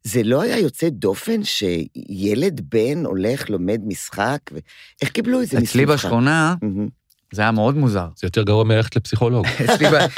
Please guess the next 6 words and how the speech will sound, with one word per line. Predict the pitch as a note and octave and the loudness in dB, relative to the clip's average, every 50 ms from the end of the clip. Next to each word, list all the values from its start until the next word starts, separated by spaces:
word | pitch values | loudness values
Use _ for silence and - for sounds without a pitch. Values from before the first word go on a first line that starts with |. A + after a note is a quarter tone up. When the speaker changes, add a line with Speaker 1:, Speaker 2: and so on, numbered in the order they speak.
| E3 C3+ C3 - | 0 0 2 0
Speaker 2:
אצלי | B2+ B2 - - C#3+ | -2 0 0 0 2
בשכונה, | D3+ F3 - - - - A2 A2 A#2 B2+ D3 D#3 D3+ C#3+ C3+ - | 2 2 2 0 -2 -2 0 2 2 4 4 4 4 4 2 2
הרעיון | - A2+ A2 A2 A2 A2+ A2+ B2 C#3 D#3+ E3+ | 2 2 4 4 4 4 4 4 4 4 4
ללכת, | D#3+ C3+ B2 C3 C#3 C3+ D#3+ D3+ - - - - - | 2 2 2 2 2 0 -2 -4 -4 -6 -14 -8 -2
אז | - B2 D3 D#3+ D3 C3+ | 0 2 2 2 2 2
גם | C3 A#2 A2+ A2 G#2+ | 2 2 2 0 0